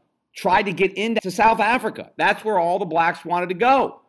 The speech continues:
because that's where the opportunity was. That's where the better jobs were. So, I mean, how bad could it have been for blacks if blacks that weren't in South Africa wanted to go to South Africa? Clearly,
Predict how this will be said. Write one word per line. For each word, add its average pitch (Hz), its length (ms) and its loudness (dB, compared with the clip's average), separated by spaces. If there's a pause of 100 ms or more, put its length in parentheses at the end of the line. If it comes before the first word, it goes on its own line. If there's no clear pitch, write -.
(640)
because 175 300 0
that's 170 300 0
where 180 160 -2
the 165 140 -2
opportunity 202 600 -2
was. 104 320 -8
That's 151 240 -6
where 185 140 -4
the 165 60 -4
better 175 280 -2
jobs 190 420 2
were. 98 220 -10
So, 165 140 -4
I - 20 -2
mean, 170 160 -4
how 202 240 -2
bad 175 520 0
could 180 120 -8
it 139 80 -10
have 131 160 -8
been 165 420 -4 (220)
for - 160 -10
blacks 156 680 0
if 170 200 -6
blacks 180 340 -2
that 147 180 -6
weren't 190 360 -2
in 160 160 -6
South 135 320 -4
Africa 139 520 -6 (280)
wanted 233 480 4
to 226 80 -6
go 226 320 2
to 240 80 2
South 147 340 0
Africa? 110 420 -6
Clearly, 202 680 -2